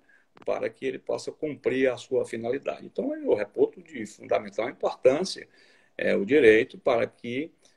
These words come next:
nós alcancemos um Estado democrático de direito, né? Calcado na, na legislação, nas leis pré-existentes. Inclusive, isso está no artigo primeiro da nossa Constituição.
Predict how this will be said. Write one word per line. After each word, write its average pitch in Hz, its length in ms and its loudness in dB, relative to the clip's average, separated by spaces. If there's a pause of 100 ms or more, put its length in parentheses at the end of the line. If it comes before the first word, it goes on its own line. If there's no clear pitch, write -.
(120)
nós 107 400 -6
alcancemos 107 920 -4
um 123 300 -4
Estado 127 440 4
democrático 135 1040 0
de 95 140 -12
direito, - 480 -12
né? 214 220 -14 (440)
Calcado 101 680 -4
na, 101 200 -8 (240)
na - 300 -20
legislação, 95 680 -8
nas 92 180 -8
leis 104 340 2
pré-existentes. 98 840 2 (260)
Inclusive, 107 720 -6 (380)
isso 110 260 -6
está 123 300 2
no 143 120 0
artigo 143 380 -6
primeiro 147 540 8
da 117 80 -4
nossa 110 320 -4
Constituição. 113 760 -12